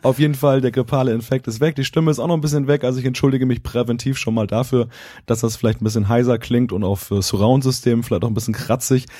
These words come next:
Aber dann kann man wenigstens die Bass mal richtig voll ausspielen. <laughs> Der Trackcast ist zumindest zurück nach einer kleinen, längeren Pause. Wir haben uns entschieden, dass wir,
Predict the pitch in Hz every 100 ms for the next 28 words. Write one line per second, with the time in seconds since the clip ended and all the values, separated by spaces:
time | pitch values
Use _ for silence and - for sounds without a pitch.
0 | - - 113 113 117 107 110 - 101 110
1 | 117 113 104 127 113 - 110 - 127 -
2 | - 139 139 - - - - - - 170
3 | - 285 - 247 - - - 220 - 190
4 | - 151 143 - 139 - 190 - 185 165
5 | - 170 165 151 - 123 190 147 147 117
6 | 147 131 - 143 151 139 151 127 120 165
7 | 175 175 165 143 143 135 131 127 123 -
8 | 151 143 135 131 139 131